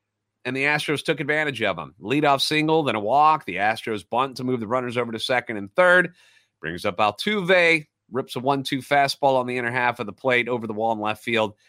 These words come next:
All of a sudden, the Cardinals are losing eight to seven. And it doesn't stop there. And this is another problem, maybe, that after giving up that home run,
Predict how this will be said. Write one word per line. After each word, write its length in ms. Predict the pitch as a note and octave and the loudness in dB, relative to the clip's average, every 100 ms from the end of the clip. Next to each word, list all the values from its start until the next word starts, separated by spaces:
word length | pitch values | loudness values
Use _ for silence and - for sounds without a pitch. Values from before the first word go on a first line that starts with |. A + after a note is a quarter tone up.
| _ _ | _ _
All 160 | - A2 | -2 -2
of 80 | A2 | -2
a 40 | |
sudden, 200 | - A2+ | -4 -4
the 60 | G#2 | -2
Cardinals 340 | G#2+ G2+ F#2 | -4 -4 -6
are 60 | F2+ | -6
losing 520 | F#2+ F#2 G2 F2 E2 _ _ | -6 -6 -6 -8 -12 _ _
eight 160 | A2 - | -4 -4
to 60 | |
seven. 240 | - - A#1 _ _ _ _ _ _ _ _ _ _ _ _ _ _ _ _ _ _ _ _ | -4 -6 -8 _ _ _ _ _ _ _ _ _ _ _ _ _ _ _ _ _ _ _ _
And 100 | A#2+ | -2
it 40 | B2+ | 2
doesn't 320 | D3 C3+ C#3+ | 2 2 -2
stop 360 | - C3+ C3 - | 0 2 2 0
there. 240 | E2 - _ _ _ _ _ _ | -4 -4 _ _ _ _ _ _
And 120 | A#2+ | -2
this 160 | C3 C#3 | 0 0
is 120 | C3+ | -2
another 340 | C3 C3 D3 C3+ | 0 0 0 0
problem, 460 | C3 A2 G2 F#2+ | 2 2 0 -2
maybe, 360 | G2+ G#2 A2+ A#2 | -2 -2 0 0
that 280 | A2+ A2 G#2 | 2 0 0
after 360 | G#2 B2+ - | -2 -2 -2
giving 280 | A2+ A#2+ B2 | -4 -2 0
up 100 | B2 | 2
that 160 | B2 G#2+ | 2 2
home 280 | A#2+ B2 | 0 0
run, 380 | B2 D#3+ C3+ B2+ | 4 4 4 0